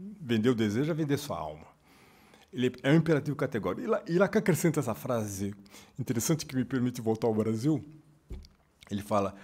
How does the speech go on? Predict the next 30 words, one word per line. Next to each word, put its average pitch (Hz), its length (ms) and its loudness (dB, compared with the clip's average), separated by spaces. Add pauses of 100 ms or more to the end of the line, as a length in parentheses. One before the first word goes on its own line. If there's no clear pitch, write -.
(100)
"É 190 80 4
suficiente - 1120 4 (520)
você 123 400 -2
ter - 220 -2
o 120 60 2
desejo 120 520 6
como 110 160 0
imperativo 107 600 -2 (280)
categórico 120 680 -2 (360)
pra 139 120 0
você 127 260 -2
deixar 120 320 0
de 104 80 -2
ser - 120 -2
covarde." 87 580 -6 (1600)
Lacan 196 260 4
pensa, 123 560 4 (380)
t-, 139 100 -12 (260)
não 127 120 -2
sei 151 100 0
se, - 140 -6
t-, 113 260 -10
se - 120 -10
é - 20 -2
um 101 60 -2
otimismo 113 920 -6
exacerbado, 117 800 -2
mas 131 240 -2
ele 151 120 2
pensa: 135 440 -2